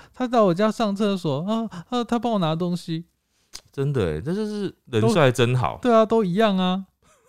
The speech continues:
Speaker 1: 好，我略过，
Speaker 2: <laughs>
Speaker 1: 略过那些颜值高的，的话题。好，这个人他说他在日本哦，他说日本大部分 Uber 都是骑脚踏车，
Speaker 2: 对。
Speaker 1: 他送餐服务跟在餐厅一样周到，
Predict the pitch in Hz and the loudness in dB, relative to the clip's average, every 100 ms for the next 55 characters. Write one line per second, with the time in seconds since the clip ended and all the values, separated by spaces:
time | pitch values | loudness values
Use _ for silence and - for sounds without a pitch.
0 | 135 113 113 135 160 151 135 156 147 143 | -6 -2 -2 0 0 2 2 2 2 2
1 | 147 113 110 110 113 113 110 - _ - | 2 0 -4 -6 -2 -2 -2 -8 _ -10
2 | 110 110 113 107 113 - _ - 117 _ | -8 -6 -6 -8 -14 -20 _ -20 -20 _
3 | _ _ _ 131 165 185 240 208 143 135 | _ _ _ -2 0 0 0 2 2 2
4 | 165 180 175 185 185 180 120 104 - 123 | 2 0 2 0 2 0 0 -2 -4 -6
5 | 147 180 196 214 120 120 165 160 156 101 | -2 -2 0 -2 -2 -2 -2 0 -2 -2
6 | 156 165 135 110 123 131 - - 117 117 | -4 -2 -2 -2 -4 -6 -8 -8 -6 -4
7 | 98 104 131 113 - 113 104 - - 90 | -6 -4 -4 -4 -6 -6 -6 -10 -8 -8
8 | - - 196 - 262 190 165 185 175 120 | -8 -6 -4 -2 0 0 2 0 0 -2
9 | 151 123 147 156 139 - 135 135 135 139 | -2 0 -2 -2 -2 -2 -2 0 0 -2
10 | 120 147 139 117 110 113 120 | -6 -4 -4 -4 -4 -4 -6